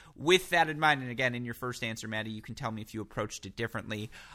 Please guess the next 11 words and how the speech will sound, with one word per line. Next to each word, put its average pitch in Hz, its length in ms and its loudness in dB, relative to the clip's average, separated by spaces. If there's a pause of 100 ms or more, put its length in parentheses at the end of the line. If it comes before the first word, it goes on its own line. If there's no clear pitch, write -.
(140)
I 160 180 12
still 165 320 4
have 143 280 6
Virginia 139 540 -2
number 139 280 -2
one 139 300 0
and 113 180 -2
a 107 60 0
lock 117 440 0
to 107 140 -2
host. 131 440 -4